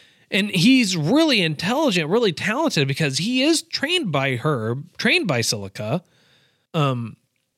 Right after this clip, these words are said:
and he, he has this, this background. He, he knows how to do his stuff. He, he's just, because of it, because of all the blood, because of all the murder and everything like that he had to do as a result of his job,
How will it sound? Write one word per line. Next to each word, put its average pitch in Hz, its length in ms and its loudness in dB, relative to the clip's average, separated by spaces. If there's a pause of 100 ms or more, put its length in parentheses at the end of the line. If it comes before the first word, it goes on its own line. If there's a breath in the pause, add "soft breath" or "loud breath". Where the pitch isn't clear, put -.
(240)
and 208 240 2
he, 220 360 4
he 175 300 4
has 214 360 0
this, 135 400 0
this 139 320 -2
background. 151 600 -2
He, 170 260 0
he 196 200 2
knows 226 440 2
how 180 180 -2
to 165 80 0
do 175 140 0
his 135 180 2
stuff. 120 480 -2
He, 139 220 -2
he's 147 240 0
just, - 260 -2 (240)
because 156 320 0
of 160 100 0
it, 156 220 2
because 131 200 2
of 131 120 -4
all 131 100 2
the 127 80 -4
blood, 147 480 0 (420 loud breath)
because 147 240 0
of 127 80 0
all 139 120 2
the 120 100 -2
murder 165 400 0
and 160 100 2
everything 156 320 0
like 147 180 -2
that 151 100 0
he 143 160 2
had 143 180 -2
to 120 60 -10
do 170 280 2
as 143 220 -2
a 127 40 -6
result 120 520 -2
of 160 160 0
his 165 260 2
job, 202 480 -4